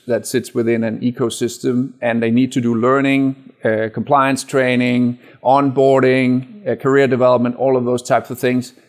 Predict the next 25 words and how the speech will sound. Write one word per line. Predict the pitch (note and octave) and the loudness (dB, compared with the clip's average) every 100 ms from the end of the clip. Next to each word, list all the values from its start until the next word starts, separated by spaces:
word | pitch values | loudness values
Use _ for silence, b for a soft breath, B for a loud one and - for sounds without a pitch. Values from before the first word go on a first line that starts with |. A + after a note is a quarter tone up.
| - | -2
you | B2 | 2
meet | B2+ C#3 C3+ | 2 2 0
them | B2+ | -4
where | A#2+ A#2 A#2 | 0 -2 -2
they | A#2 | -4
actually | A#2 - A#2+ A2+ | -6 -8 -10 -6
are. | G#2+ A2+ - | -6 -6 -6
And | B2 C#3 | 0 2
that's | D3 - | 2 0
the | C3+ | -4
claim | B2 A#2 A2 | -2 -4 -4
to | A#2 | -8
success, | A#2+ - - - - - | -10 -10 -12 -12 -12 -8
a | |
very | G#2 C3 C#3 C3 | -4 -2 -2 -2
tight | C3 A#2 A#2+ _ | -2 -2 -4 _
and, | - A2 A2 A2 | -8 -6 -6 -8
and | A2+ - | -10 -6
close | C3 B2+ A#2+ A#2+ | -2 0 -2 -4
relationship | A#2 A#2+ A#2+ A#2 A#2 - | -4 -2 -6 -4 -4 -4
with | G#2 | -6
Microsoft | A#2 - A#2 - - | -6 -6 -8 -10 -8
throughout | G#3+ C#3+ C#3+ | -2 0 0
those | C#3+ B2 C#3 | -4 -4 -4
years, | D3+ F3+ - | -4 -6 -12